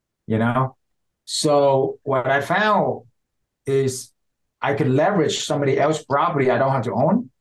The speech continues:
and sublet it and make money from it. That's the business where it does not require a lot of money at all. And it does not require a lot of time, 'cause once you sublet it, then it's pretty much like cash flow, you know?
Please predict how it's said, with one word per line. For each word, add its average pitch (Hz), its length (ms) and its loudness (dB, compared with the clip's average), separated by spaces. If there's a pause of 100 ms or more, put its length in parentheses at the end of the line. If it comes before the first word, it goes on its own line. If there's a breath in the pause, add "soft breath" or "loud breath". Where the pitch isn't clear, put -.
(520)
and 127 160 0
sublet 135 600 0
it 190 240 -2 (200)
and 123 100 0
make 151 160 0
money 196 260 0
from 101 200 0
it. 92 100 -8 (720)
That's 170 340 0
the 160 80 0
business 135 420 0
where 131 380 2
it 127 100 -2
does 131 180 0
not 131 120 0
require 120 380 -2
a 113 40 0
lot 117 140 0
of 113 40 2
money 123 180 2
at 117 80 2
all. 127 400 0 (460)
And 127 120 0
it 127 40 2
does 131 180 0
not 131 140 0
require 117 360 0
a 117 40 2
lot 107 140 2
of 101 40 -4
time, 131 260 0
'cause 110 140 -2
once 147 460 0
you 127 160 2
sublet 120 500 0
it, - 260 0 (420)
then 131 340 0
it's 127 220 0 (180)
pretty 160 200 0
much 127 320 0
like 123 200 -2
cash 127 260 -2
flow, 117 400 -2 (220)
you 107 80 -4
know? 117 300 -2